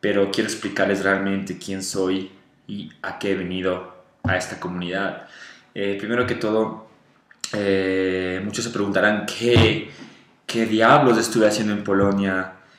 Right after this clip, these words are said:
qué, qué rayos estoy viajando, qué diablos estoy haciendo al abrir esta comunidad. Entonces, eh, todo empezó, les voy a contar, en el dos mil,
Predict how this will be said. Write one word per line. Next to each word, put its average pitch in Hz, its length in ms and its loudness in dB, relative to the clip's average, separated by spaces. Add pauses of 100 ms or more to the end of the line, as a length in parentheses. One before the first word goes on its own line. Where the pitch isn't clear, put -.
(340)
qué, 104 1200 0
qué 120 100 2
rayos 120 300 6
estoy 113 240 0
viajando, 104 720 2
qué - 180 -2
diablos 131 380 4
estoy 123 140 2
haciendo 117 200 0
al 107 60 0
abrir 104 180 0
esta 110 180 -4
comunidad. 101 540 -2
Entonces, - 840 -10 (440)
eh, 104 380 0
todo 120 120 6
empezó, 123 640 4
les 117 100 4
voy 117 100 4
a 117 40 -4
contar, 117 360 0
en 107 100 0
el 104 120 -2
dos 101 180 -4
mil, 104 480 -4